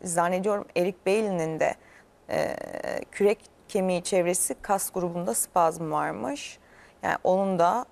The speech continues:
e, durumu kritik, öyle görünüyor. Evet, devam edelim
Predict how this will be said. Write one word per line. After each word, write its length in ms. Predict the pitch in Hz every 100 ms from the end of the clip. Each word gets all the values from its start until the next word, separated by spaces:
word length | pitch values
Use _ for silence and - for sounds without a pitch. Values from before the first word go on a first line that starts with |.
| _ _
e, 60 | 90 82 - 76 - - - - -
durumu 420 | 190 170 175 233 -
kritik, 360 | 190 - 170 - - - _ -
öyle 240 | 165 156
görünüyor. 560 | 151 151 151 151 147 156 - - - - - - -
Evet, 280 | 175 160 170
devam 280 | 156 147
edelim 240 | - -